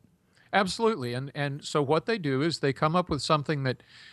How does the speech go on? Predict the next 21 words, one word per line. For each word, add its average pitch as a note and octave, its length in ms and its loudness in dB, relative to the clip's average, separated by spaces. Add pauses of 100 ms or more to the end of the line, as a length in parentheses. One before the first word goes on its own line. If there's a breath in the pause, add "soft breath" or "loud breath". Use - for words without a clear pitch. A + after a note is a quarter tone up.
(120)
seems A#3+ 600 0
reasonable, C#3+ 520 4
sounds G3+ 560 4
reasonable, C3+ 560 4
is D3+ 380 4 (260)
possibly E3 420 6
scary G3 560 4
to - 140 2
the D3 100 4
public C#3+ 400 4
at B2+ 160 -4
large, A#2 420 4 (400 loud breath)
and D#3 540 4
they E3 200 6
use D#3+ 640 4
that D#3 560 6 (840)
as, C3+ 400 2 (100)
as C#3+ 200 6
a C#3+ 60 6
lever D3+ 720 2 (340 soft breath)
to F#3 300 4